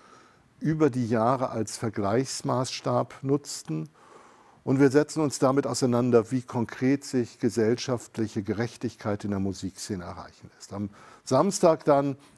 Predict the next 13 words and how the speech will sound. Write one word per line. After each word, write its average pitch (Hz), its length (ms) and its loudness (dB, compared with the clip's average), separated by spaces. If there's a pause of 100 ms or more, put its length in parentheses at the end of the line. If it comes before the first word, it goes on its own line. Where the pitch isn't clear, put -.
machen 117 200 0
wir 110 80 4
vormittags 131 720 2
mit 107 160 -2
Case 180 260 2
Studies 147 400 0
weiter, 120 300 4
diesmal 117 400 0
solchen, 110 400 2
die 101 100 -4
konkrete 143 520 0
Musiker 131 360 0
betreffen, 113 560 -2